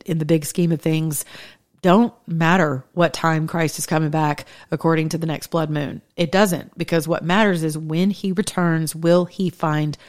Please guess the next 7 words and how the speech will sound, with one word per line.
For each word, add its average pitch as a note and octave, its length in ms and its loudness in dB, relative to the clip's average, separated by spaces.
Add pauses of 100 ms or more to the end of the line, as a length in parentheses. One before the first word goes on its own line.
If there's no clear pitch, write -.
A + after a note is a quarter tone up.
(140)
faith? - 460 -8 (3500)
That's D#3 140 -10
what D#3 100 -2
the E3+ 80 -4
word F3 180 2
asks F#3+ 480 -2
us. - 360 -10